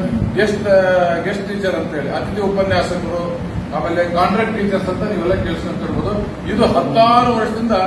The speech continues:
ಅವರು ಗೆಸ್ಟ್ ಟೀಚರ್, ಗೆಸ್ಟ್ ಟೀಚರ್ ಆಗಿ ಉಳ್ಕೊಂಡಿದ್ದಾರೆ, ಪಾರ್ಟ್ ಟೈಮ್ ಟೀಚರ್, ಪಾರ್ಟ್ ಟೈಮ್ ಟೀಚರ್ ಆಗಿ ಉಳ್ಕೊಂಡಿದ್ದಾರೆ, ಕಾಂಟ್ರಾಕ್ಟ್ ಟೀಚರ್, ಕಾಂಟ್ರಾಕ್ಟ್ ಟೀಚರ್ ಆಗಿ ಉಳ್ಕೊಂಡಿದ್ದಾರೆ. ವೇಕೆನ್ಸಿ ಇದೆ, ಆದ್ರೂ ಸಹ ಕಾಂಟ್ರಾಕ್ಟ್, ಪಾರ್ಟ್ ಟೈಮ್ ಅನ್ನೋ ಒಂದು ಹೊರೆಯನ್ನ ಅವರು ಹೋ-, ಹೋರ್ತಾ ಇದ್ದಾರೆ. ಅವ್ರಿಗೆ ಇವತ್ತಿನ ತನಕ ಉದ್ಯೋಗ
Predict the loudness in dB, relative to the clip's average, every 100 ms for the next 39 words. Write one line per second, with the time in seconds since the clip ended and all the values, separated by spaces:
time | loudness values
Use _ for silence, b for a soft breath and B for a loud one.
0 | 0 -4 -4 -2 0 0 0 0 -2 -2
1 | -2 -2 -2 -2 -2 0 2 4 4 2
2 | 0 0 2 2 2 2 2 0 0 0
3 | 0 2 2 2 0 0 0 2 2 0
4 | 0 0 0 0 0 2 0 0 -2 -2
5 | 2 2 2 0 -2 0 2 2 2 -2
6 | -2 -4 -2 -4 -6 -4 0 2 2 2
7 | 2 2 2 2 0 -2 0 2 2 0
8 | 0 2 2 2 0 2 0 0 0 0
9 | 2 2 2 2 2 0 0 0 0 4
10 | 4 4 4 2 0 -2 0 0 2 0
11 | 0 0 0 0 2 2 2 2 2 2
12 | 4 2 2 0 0 0 2 2 2 2
13 | 2